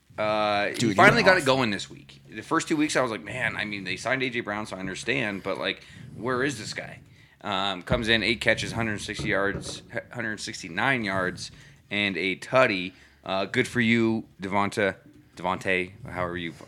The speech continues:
Speaker 1: wanna pronounce it. I don't know.
Speaker 2: It's Devontae.
Speaker 1: Devontae. Um, huge. Booming. Good to see you get going. Love it. Want some
Speaker 2: Kyle,
Speaker 1: more of it.
Speaker 2: what's your boom?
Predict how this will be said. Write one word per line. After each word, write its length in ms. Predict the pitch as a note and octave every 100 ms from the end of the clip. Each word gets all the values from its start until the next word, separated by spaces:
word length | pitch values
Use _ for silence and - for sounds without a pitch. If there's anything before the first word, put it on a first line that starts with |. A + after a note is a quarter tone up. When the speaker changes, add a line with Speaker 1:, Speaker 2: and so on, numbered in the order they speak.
| -
Speaker 1:
wanna 180 | F2+ D#2+
pronounce 360 | E2 D#2 C#2
it. 140 | D2 - _ -
I 60 |
don't 160 | D2+ D2+
know. 160 | G#1+ - -
Speaker 2:
It's 160 | - A2
Devontae. 320 | E2+ E2+ F2+ - _ _ _ E2+
Speaker 1:
Devontae. 680 | F2 F2 - E2 - -
Um, 460 | F2 F#2 E2 D#2+ D#2 - _ _ -
huge. 440 | D3 B2 - - - - _ _
Booming. 340 | A#2 B2+ F#2+ - _ _ - - _
Good 120 | G2+ G2
to 60 |
see 120 | -
you 80 | A2+
get 140 | A2 G2
going. 280 | G#2+ F#2 C#2 - - - - F2
Love 160 | F2+
it. 100 | E2 - - - -
Want 140 | F2+
some 100 | B2
Speaker 2:
Kyle, 60 | G2+
Speaker 1:
more 120 | F2
of 80 | F2
it. 100 | - - -
Speaker 2:
what's 180 | G#2+ -
your 100 |
boom? 60 | G#2